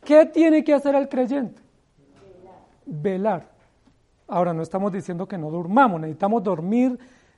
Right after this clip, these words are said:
eh, por lo menos siete u ocho horas al día, los adultos y los niños un poco más,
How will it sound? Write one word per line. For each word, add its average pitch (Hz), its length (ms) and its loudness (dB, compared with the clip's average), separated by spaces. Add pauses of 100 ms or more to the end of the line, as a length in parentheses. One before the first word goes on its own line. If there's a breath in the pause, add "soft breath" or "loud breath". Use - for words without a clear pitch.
eh, 185 320 -6 (360)
por 202 120 -2
lo 185 80 0
menos 208 220 -2
siete 233 320 2
u 214 80 2
ocho 202 260 -2
horas 190 260 -2
al 160 180 -8
día, 247 260 2
los 156 180 -6
adultos 170 560 -2
y 160 60 -10
los 156 120 -8
niños 185 300 -6
un 196 80 -8
poco 202 260 -6
más, 202 300 0